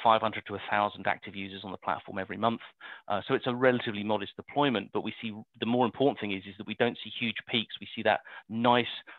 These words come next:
regular consumption curve, which is what we're trying to encourage. We don't want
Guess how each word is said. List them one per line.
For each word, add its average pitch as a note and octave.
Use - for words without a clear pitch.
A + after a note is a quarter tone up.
regular A2+
consumption G#2+
curve, F#2
which F#2
is G2
what A2+
we're G2+
trying G#2+
to G2
encourage. G2
We G#2
don't G#2+
want G#2